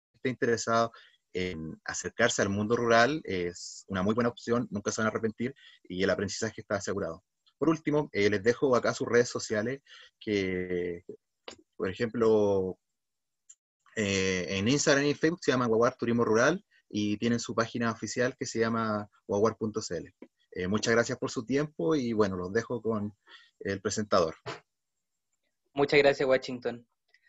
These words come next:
Speaker 2: Agradecemos en conjunto a los estudiantes de la Universidad Tecnológica Metropolitana por compartir su experiencia.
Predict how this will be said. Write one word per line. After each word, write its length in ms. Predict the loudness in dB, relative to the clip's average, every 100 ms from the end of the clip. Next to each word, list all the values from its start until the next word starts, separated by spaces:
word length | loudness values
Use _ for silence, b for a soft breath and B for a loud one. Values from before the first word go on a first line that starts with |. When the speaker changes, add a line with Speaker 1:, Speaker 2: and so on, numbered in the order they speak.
| b b
Speaker 2:
Agradecemos 580 | 4 4 6 4 4 4
en 60 | 2
conjunto 440 | 0 2 2 4
a 60 | 4
los 80 |
estudiantes 440 | 4 2 0 2 2
de 60 |
la 80 | 2
Universidad 440 | 2 0 2 2 4
Tecnológica 560 | 2 2 0 -2 -4
Metropolitana 720 | -4 -4 -4 -4 -2 0 2
por 140 | 0 -2
compartir 460 | -2 0 0 0 -4
su 80 |
experiencia. 580 | -6 -4 -4 -4 -8 -16